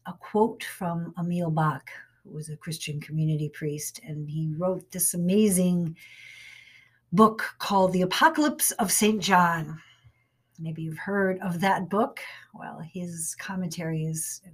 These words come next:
quite enlightening. And here's the quote that got me thinking about a lot of things this morning. I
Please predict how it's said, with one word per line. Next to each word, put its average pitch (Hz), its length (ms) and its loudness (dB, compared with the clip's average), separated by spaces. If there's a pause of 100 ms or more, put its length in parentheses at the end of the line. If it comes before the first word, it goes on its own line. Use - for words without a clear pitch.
quite 196 360 -8
enlightening. 165 640 -2 (1200)
And 165 380 -8
here's 214 560 2
the - 80 -6
quote 247 400 0
that 180 140 -4
got 190 180 0
me 196 160 0
thinking 208 380 0
about 175 340 6
a 185 80 -2
lot 190 220 4
of 190 80 0
things 202 340 4
this - 260 -4
morning. 151 400 0 (1160)
I - 220 -14